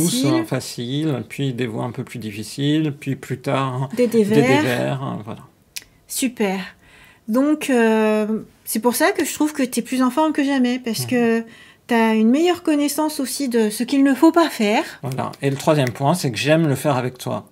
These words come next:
Speaker 2: Je trouve que c'est, il y a une
Speaker 1: L'amour
Speaker 2: dimension
Speaker 1: du
Speaker 2: sociale,
Speaker 1: sport.
Speaker 2: voilà, c'est ça.
Speaker 1: On est passé du stade où quand t'étais petit, tu détestais le sport, tu
Speaker 2: Mhm.
Speaker 1: voyais aucun intérêt, à maintenant,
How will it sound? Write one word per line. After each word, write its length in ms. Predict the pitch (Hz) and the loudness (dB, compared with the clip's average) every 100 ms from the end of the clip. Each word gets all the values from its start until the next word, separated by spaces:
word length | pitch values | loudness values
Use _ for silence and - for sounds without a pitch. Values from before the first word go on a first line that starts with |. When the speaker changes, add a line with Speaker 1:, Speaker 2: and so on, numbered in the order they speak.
| _ _ _ | _ _ _
Speaker 2:
Je 100 | - | -10
trouve 120 | 143 | -6
que 40 | - | -2
c'est, 460 | 135 120 117 117 - - - 135 | -2 -2 -6 -8 -12 -20 -6 4
il 60 | |
y 40 | 143 | 4
a 60 | |
une 140 | 135 143 | 8 8
Speaker 1:
L'amour 300 | 403 381 440 | 8 8 8
Speaker 2:
dimension 120 | 466 - | 8 6
Speaker 1:
du 180 | 311 403 | 6 6
Speaker 2:
sociale, 600 | - - 415 427 - 427 | 6 6 6 6 6 6
Speaker 1:
sport. 220 | 202 127 139 | 4 2 4
Speaker 2:
voilà, 340 | 151 135 139 - - - | 4 6 4 2 -12 -8
c'est 180 | - 180 | 2 2
ça. 320 | - 131 123 _ _ _ _ _ - | 2 -2 -2 _ _ _ _ _ 0
Speaker 1:
On 260 | 277 277 285 | 2 4 4
est 100 | 285 | 4
passé 280 | 302 302 427 | 2 6 6
du 100 | 311 | 6
stade 320 | 302 - 403 285 | 2 4 4 4
où 100 | 277 | 2
quand 180 | 294 | 0
t'étais 240 | 277 247 247 | 0 -4 -2
petit, 280 | 269 - 311 | -2 -2 -2
tu 180 | 240 | 0
détestais 640 | 202 190 415 403 320 - 277 | 0 4 4 6 2 0 -4
le 60 | |
sport, 280 | 254 - 247 | -4 -6 -4
tu 80 | 147 | -2
Speaker 2:
Mhm. 40 | 220 | 0
Speaker 1:
voyais 240 | 208 202 | 0 2
aucun 260 | 311 302 285 | 0 2 0
intérêt, 460 | 254 254 208 285 - - | 0 2 2 0 -4 -2
à 120 | 233 233 | 4 4
maintenant, 420 | 247 247 294 | 4 4 2